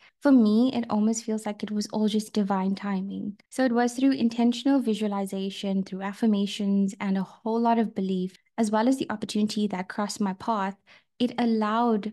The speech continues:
me to receive what I was hoping for, what I put out into the universe, and what I truly believed was meant for me. It wasn't luck. It was all of that put together, which allowed my energy to align with the universe. So here's the thing,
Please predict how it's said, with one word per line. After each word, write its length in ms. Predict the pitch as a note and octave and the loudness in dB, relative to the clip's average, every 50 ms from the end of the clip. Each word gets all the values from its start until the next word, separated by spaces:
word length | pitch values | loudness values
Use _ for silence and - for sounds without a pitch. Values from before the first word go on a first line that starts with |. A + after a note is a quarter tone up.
| - - | -4 0
me 300 | A3 A3 G#3+ G#3 G3+ G3 - | 2 2 2 2 0 -4 -8
to 340 | - - G#3+ G3+ G3 G3 F#3+ | -6 -4 -2 -2 -2 -4 -4
receive 500 | - G#3 G#3+ - - A3 G#3+ G#3+ G3+ G3 - | -4 -6 -6 -6 -6 -4 -2 -2 -4 -4 -6
what 120 | - G3+ - | -6 -6 -6
I 340 | - G3 G3 G3 G3 G3 G3 | -6 -6 -4 -2 -2 -2 -2
was 300 | A3+ G#3 G3+ G3 F#3+ - _ _ _ _ _ - | -2 -2 -2 -2 -2 -4 _ _ _ _ _ -4
hoping 420 | - A3+ A3+ A3+ A#3 A3+ G#3 G3+ G3 | -2 -2 -2 0 0 0 0 0 0
for, 200 | G3 F#3+ F3+ F3+ | 0 -2 -2 -2
what 160 | F#3+ F#3+ - | -2 -2 -2
I 100 | - G3 | -4 -6
put 260 | G3 - - - B3 - | -6 -6 -6 -6 -4 -4
out 160 | - G#3+ G#3+ | -2 -2 -2
into 220 | G3 G3 - G#3 F#3+ | -2 -2 -2 -4 -4
the 100 | - F#3+ | -2 -2
universe, 560 | F#3+ F#3+ F#3+ F#3+ F#3+ F#3+ F#3+ F#3 F#3 F#3 - | 0 0 0 0 -2 -2 -2 -4 -4 -4 -4
and 140 | F#3+ F#3+ F#3+ | -4 -4 -2
what 140 | F#3+ G3 G3 | -2 -2 -2
I 100 | G3 G3+ | -2 -4
truly 300 | G3 - - G#3 G#3+ G#3 | -4 -4 -2 0 0 0
believed 480 | G#3 G#3+ G3 F#3+ F#3+ G3 G3+ G3+ F#3 F#3 | 2 0 0 2 2 2 0 0 -2 -2
was 180 | F#3 F#3+ G3 | -2 0 0
meant 220 | F#3+ F#3 F3 F#3 - | 0 0 -2 -4 -6
for 140 | - - | -8 -6
me. 280 | F3 F#3 F#3 F3+ F3+ - - _ _ _ _ _ | -4 -2 -2 -2 -4 -8 -12 _ _ _ _ _
It 80 | A3 A3+ | 0 2
wasn't 280 | A3+ A#3+ A#3+ B3+ A3+ | 2 4 6 4 4
luck. 460 | F#3+ G3 - - - _ - - - _ - - - - - | 4 2 0 -2 -6 _ -20 -20 -20 _ -20 -20 -20 -18 -4
It 120 | - A3+ A3 | -2 2 2
was 160 | A3 A3+ A3+ - - | 2 2 0 0 0
all 200 | B3+ B3+ C4 C#4 | 2 4 4 4
of 120 | A#3+ F#3+ | 4 2
that 320 | F#3+ G3 G3 G3+ G3+ - | 0 0 0 -2 -4 -6
put 160 | - A3 G#3 - | -8 -8 -6 -4
together, 420 | G3+ F#3+ - G3 G3 F#3+ G3 F#3+ | -6 -4 0 0 0 0 0 0
which 240 | F3+ F#3 F#3 - - - | 0 -2 -4 -4 -2 0
allowed 580 | G#3 G3+ G3 G3 G3+ G3 G3+ G#3 G#3 G3+ G3+ - _ | 0 2 2 2 2 2 2 0 0 -2 -4 -6 _
my 180 | G#3+ G#3+ G3+ - | -2 -2 -2 -2
energy 420 | G#3 G3 G3+ G#3 G3 - G3 F#3+ F#3+ | -2 -2 -2 -2 -4 -4 -6 -6 -6
to 220 | - - G3+ - | -8 -8 -8 -4
align 460 | - G#3 G3+ G3 G3 F#3+ F3+ F#3 G3 F#3+ | -2 -2 0 0 0 -2 -2 0 0 0
with 140 | F#3 F3+ | -2 -2
the 80 | - F#3 | -6 -4
universe. 720 | F3+ F3+ F#3 F#3 F3+ F3+ - - - - - - - - _ _ _ _ _ _ _ | 0 0 0 0 0 -4 -8 -12 -14 -16 -16 -16 -16 -16 _ _ _ _ _ _ _
So 180 | - - C4+ B3 | 0 0 2 2
here's 400 | C4 - C#4 C#4 C#4+ D#4 D4 D4 | 2 2 2 4 4 4 2 0
the 200 | - - A#3+ A#3 | 0 0 -2 -2
thing, 460 | A#3 - - - A#3 G#3+ F#3+ - - | 0 -6 -12 -12 -10 -12 -12 -14 -14